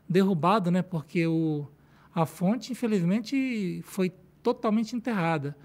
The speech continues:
Mas a Praça Getúlio Vargas também, aí nos anos cinquenta, como vocês podem ver, também um grande ponte aqui de Porto Velho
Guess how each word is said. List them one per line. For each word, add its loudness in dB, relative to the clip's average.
Mas 2
a 2
Praça 0
Getúlio -2
Vargas -2
também, -2
aí 0
nos 0
anos 2
cinquenta, -4
como -4
vocês -10
podem -4
ver, -4
também 2
um 2
grande 0
ponte 0
aqui -8
de -8
Porto -6
Velho -4